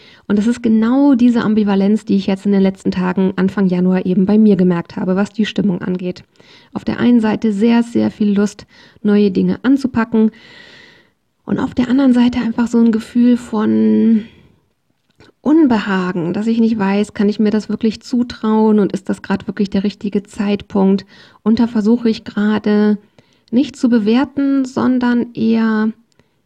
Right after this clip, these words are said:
wahrzunehmen, dass es gerade ist, wie es ist. Und ich glaube,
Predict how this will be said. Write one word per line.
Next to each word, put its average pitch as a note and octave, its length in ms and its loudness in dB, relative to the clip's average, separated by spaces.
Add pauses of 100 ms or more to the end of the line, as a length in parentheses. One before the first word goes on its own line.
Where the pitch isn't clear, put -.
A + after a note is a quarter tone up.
wahrzunehmen, B3+ 720 0
dass A3+ 180 -2
es A3 120 -10
gerade G#3+ 320 -4
ist, - 500 -4
wie G3 240 0
es A3 200 -2
ist. - 460 -10 (300)
Und F3+ 540 0 (1120)
ich G3+ 160 -6
glaube, D4+ 500 2